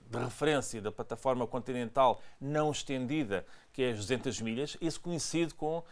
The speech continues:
a zona económica exclusiva e aí temos a integridade de todo o espaço, toda a geografia, eh, de coluna d'água e fundo marinho.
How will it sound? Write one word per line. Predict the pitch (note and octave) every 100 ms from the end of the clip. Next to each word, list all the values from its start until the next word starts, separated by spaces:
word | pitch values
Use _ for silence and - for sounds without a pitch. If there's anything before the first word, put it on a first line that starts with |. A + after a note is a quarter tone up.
| - -
a | B2+
zona | A#2 C3+ C#3+
económica | C3 A#2+ B2 A#2+
exclusiva | C#3+ - D3 D#3+ F3 F#3+
e | B2
aí | C3+ D#3+
temos | E3 D3
a | B2+
integridade | D3 B2+ B2+ A2+ C3 B2+
de | -
todo | D3+ C3+
o |
espaço, | A2+ - C3 B2 -
toda | C#3+ B2
a |
geografia, | A2+ A2+ A#2 - C3 C#3 C3+ - - - - -
eh, | C#3 C3+ C3 B2+ B2+ -
de | A#2 B2+
coluna | - - E3+ F#3 D#3+
d'água | A#2 D3 D#3+ C#3+ D#3
e | -
fundo | - D3+ C#3
marinho. | B2 G#2 F2